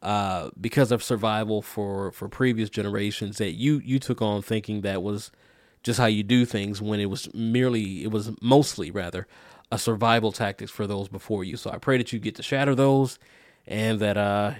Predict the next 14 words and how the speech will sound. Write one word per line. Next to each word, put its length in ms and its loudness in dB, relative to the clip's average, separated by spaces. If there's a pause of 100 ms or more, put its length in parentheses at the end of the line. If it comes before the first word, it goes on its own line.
(120)
you 120 -4
go 160 2
forth 400 2
and 300 -4
you 100 -2
help 200 2
other 180 0
people 260 -2
shatter 380 0
those, 380 0
those 200 -8
barriers 460 -2
as 140 -10
well. 340 -8